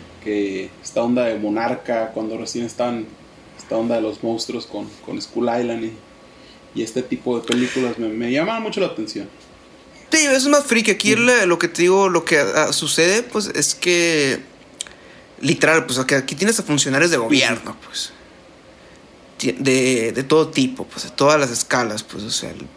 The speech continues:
Speaker 2: primer ministro, el primer ministro, el, el, este, el secretario de tal cosa, el secretario de este, eh, tienes a, luego a el embajador, el embajador en Estados Unidos,
Speaker 1: Ujú.
Speaker 2: la, la, la buro-,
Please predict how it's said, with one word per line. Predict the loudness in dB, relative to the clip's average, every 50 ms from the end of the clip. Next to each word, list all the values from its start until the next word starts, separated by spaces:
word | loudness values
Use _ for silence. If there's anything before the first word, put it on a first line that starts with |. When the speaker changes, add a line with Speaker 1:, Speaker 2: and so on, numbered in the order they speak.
| -20 -20 -20 -20 -20 -20 -12 -2
Speaker 2:
primer | 0 2 4 4
ministro, | 4 4 4 4 2 0 -2 -4 -6
el | -8 -8 -4
primer | -2 0 2 2 2
ministro, | 2 2 2 2 4 2 2 0 -2 -2 0 2 2 4 4 4 4 6 6 6 4 4 2 0 -4 -12 -18 -18 -18 -18 -18 -18 -18 -20 -20 -20 -10 -4
el, | 0 0 2 2 2 2 2 0 -2 -6 -8 -8
el, | -8 -10 -10 -12 -16 -14 -6
este, | -4 -4 -4 -2 -4 -4
el | -4
secretario | -4 -2 -2 -4 0 2 2 2 4 2
de | 0 0
tal | -2 -2 -2 2 4
cosa, | 4 6 6 6 4 4 2 0
el | -2 -2
secretario | -4 -4 -6 -8 -4 -2 -2 0 2
de | 2 4 4 4 2
este, | 0 -2 -4 0 0 2 4 4 2 2 0 -2 -4 -6 -8
eh, | -10 -10 -14 -16 -18 -18 -16 -16 -16 -16 -14 -4
tienes | 0 2 4 4 4 4 2
a, | 2 2 2 2 2 2 0 0 0
luego | 2 2 4 4 6 6 6 6
a | 4 4 2 0 0 -2 -6 -10 -16 -20 -20 -20 -20 -20 -10 -8 -8 -8 -8 -14 -20 -20 -20 -12 -4
el | 0 2
embajador, | 4 4 4 4 4 4 4 4 4 4 2
el | 0 0
embajador | 2 0 0 2 2 2 2
en | 2 0
Estados | 0 -2 -2 -2 -2 -2 0
Unidos, | 2 4 4 4 6 6 6 6 6 6 6 6 4 4 2 2
Speaker 1:
Ujú. | 0 0
Speaker 2:
la, | 0 0 0 0 -2 -4 -4 -4 -6
la, | -8 -8 -10 -10 -10 -10 -10 -12 -12 -16 -16 -16 -16 -10 -8
la | -6
buro-, | -2 2 2 2 2 0 -2